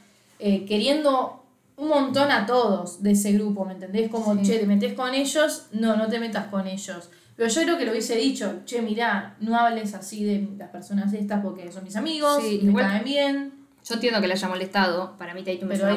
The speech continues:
Speaker 1: hay cosas
Speaker 2: boluda,
Speaker 1: de sí.
Speaker 2: porque no tiene tacto. Si vos decís, "Esta mierda te vas a comprar, es una cagada", y viene la dueña y pasa toda esa cosa incómoda,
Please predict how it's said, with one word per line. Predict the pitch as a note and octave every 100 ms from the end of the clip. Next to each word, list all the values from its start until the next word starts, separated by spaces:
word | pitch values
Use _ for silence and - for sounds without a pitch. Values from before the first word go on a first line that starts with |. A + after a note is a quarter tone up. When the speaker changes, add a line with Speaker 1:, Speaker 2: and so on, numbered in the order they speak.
| F#3
Speaker 1:
hay |
cosas | A3 A#3
Speaker 2:
boluda, | A#3+ B3
Speaker 1:
de | G3+
sí. | A3 A3+ A3
Speaker 2:
porque | G3+ G3
no | G3 G#3+ G#3+
tiene | G#3+ G3+ G3
tacto. | F#3+ - - -
Si | - A#3
vos | D4
decís, | D4 C#4 - -
"Esta | -
mierda | G3+ F#3+ G3 G#3+ F#3
te | E3+
vas | F3
a |
comprar, | D#3+ D#3+ F3+ F#3+ G3
es | G3
una | F#3+ -
cagada", | D#3+ F3+ F3+ D#3+ D3 B2 _ _ _ _ -
y | F#3
viene | G3 A#3+ A#3
la | G#3+
dueña | G#3+ F#3+ E3+ E3 D#3+
y | F3+
pasa | - G#3 G#3+
toda | G#3+
esa | G#3 G3+
cosa | A3+ G#3+
incómoda, | G#3 G3 D3+ D3 D3